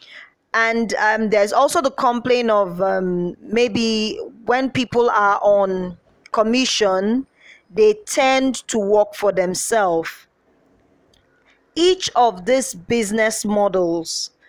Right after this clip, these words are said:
or sorry, each of these payment plans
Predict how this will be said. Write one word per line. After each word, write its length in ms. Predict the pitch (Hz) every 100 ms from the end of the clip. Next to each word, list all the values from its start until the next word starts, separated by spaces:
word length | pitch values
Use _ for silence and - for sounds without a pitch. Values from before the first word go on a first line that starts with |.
| _ -
or 180 | 202
sorry, 600 | 202 - 254 226 185 165 _ _ _ _ _ _ _ _ -
each 340 | 330 339 - -
of 440 | 233 226 202 185 180
these 500 | 254 254 254 - - _
payment 580 | 262 233 226 226 226 220
plans 800 | - 214 196 175 170 - - -